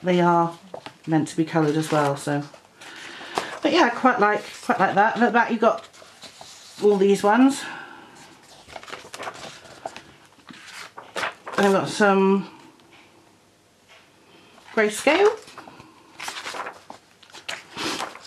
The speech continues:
as well, which is nice. And then they got a few from their simple colouring book there.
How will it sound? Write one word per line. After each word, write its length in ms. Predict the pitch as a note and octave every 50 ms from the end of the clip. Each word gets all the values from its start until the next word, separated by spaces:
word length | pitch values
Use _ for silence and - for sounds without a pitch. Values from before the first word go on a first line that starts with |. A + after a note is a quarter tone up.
| - -
as 160 | F3 F3 -
well, 180 | B3+ C4+ D#4 F4+
which 180 | F4+ D#4 -
is 120 | - G#3+ A3
nice. 560 | A3 A3+ A#3+ C#4 F#4+ F4+ - - - - - - - - - _ _ _ _ _ - - - - - - - - - - - - - - - - - - - - - - - - - - - - - -
And 100 | F#4+ G4+
then 140 | G#4+ G#4 G#4
they 100 | G#4 E4+
got 140 | F4+ E4
a 40 | D#4+ D#4
few 200 | - C#4+ B3 A3+
from 180 | - B3+ A3+
their 120 | A3 G#3+ G#3
simple 340 | G#3+ - G#3+ G#3 G3+ G#3
colouring 360 | G#3 - - G#3 G3 G3 G3 F#3+
book 220 | G3 - - -
there. 640 | - G3+ G3 G3 G3 G3 G3 G3 G3 F#3+ G3 G3